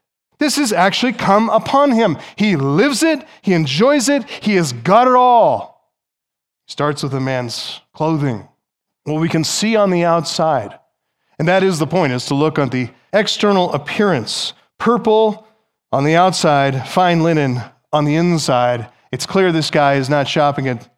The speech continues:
T J Maxx or whatever. This man is extravagant in the extreme,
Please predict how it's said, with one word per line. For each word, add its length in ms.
T 140
J 180
Maxx 480
or 260
whatever. 480
This 240
man 340
is 400
extravagant 880
in 140
the 100
extreme, 680